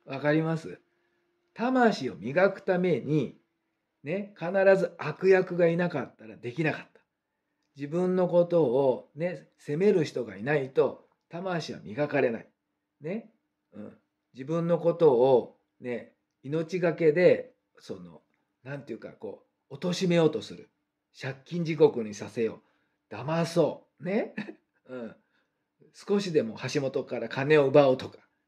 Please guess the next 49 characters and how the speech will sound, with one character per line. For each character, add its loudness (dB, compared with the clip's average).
う -20
ん。 -18
あ -8
と 0
は -8
健 -8
康。 -6
ね。 -14
体 -6
が -4
具 -4
合 6
が 2
悪 6
く -6
な -8
っ -10
て、 -10
不 -8
自 -6
由 0
な -4
体 -4
で 4
生 -8
活 -10
を -8
す -8
る。 -2
だ -12
と -16
か。 -20
も -14
う -20
と 2
に 2
か -6
く -20
あ -6
り -6
と -12
あ -6
ら 2
ゆ 6
る -6
こ -18
と。 -20
う -16
ん。 -16